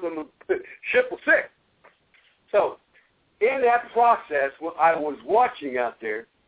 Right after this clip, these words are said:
I had to, I had to stand right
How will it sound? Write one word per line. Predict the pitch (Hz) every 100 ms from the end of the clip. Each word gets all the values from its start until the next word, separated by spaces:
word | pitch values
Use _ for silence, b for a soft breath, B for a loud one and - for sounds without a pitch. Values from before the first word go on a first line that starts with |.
| _ _ _ 123
I |
had | 151 147
to, | 147 147 160 - - -
I | 160
had | 185 156
to | 147 - - _ - - -
stand | 214 220 170 - _ _ _ -
right | 240